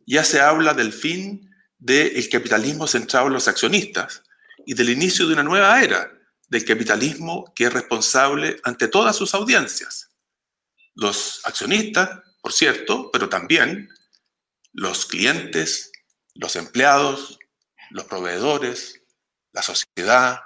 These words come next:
las comunidades y el planeta. O bien,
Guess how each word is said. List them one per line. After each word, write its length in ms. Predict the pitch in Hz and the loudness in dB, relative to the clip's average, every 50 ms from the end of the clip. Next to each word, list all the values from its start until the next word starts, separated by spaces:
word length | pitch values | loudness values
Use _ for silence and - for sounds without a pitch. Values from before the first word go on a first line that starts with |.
| - _ _ _ _ _ _ _ _ _ | -20 _ _ _ _ _ _ _ _ _
las 140 | - 101 - | -12 -10 -10
comunidades 1040 | - 104 95 95 95 95 107 113 123 123 127 131 131 131 131 - - - - - _ _ _ _ _ _ _ | -8 -8 -10 -8 -8 -4 0 4 4 6 6 4 2 -2 -4 -6 -10 -12 -14 -18 _ _ _ _ _ _ _
y 80 | - | -6
el 80 | 117 107 | -4 -2
planeta. 500 | - 151 202 262 - - - - - - _ _ _ _ _ _ _ _ _ _ _ _ _ _ _ _ _ _ _ _ _ _ _ | 0 2 2 2 0 0 -4 -10 -12 -14 _ _ _ _ _ _ _ _ _ _ _ _ _ _ _ _ _ _ _ _ _ _ _
O 120 | - 143 160 | -2 0 2
bien, 640 | 202 233 240 240 240 226 - - - - _ _ | 4 4 4 4 2 -4 -10 -14 -16 -20 _ _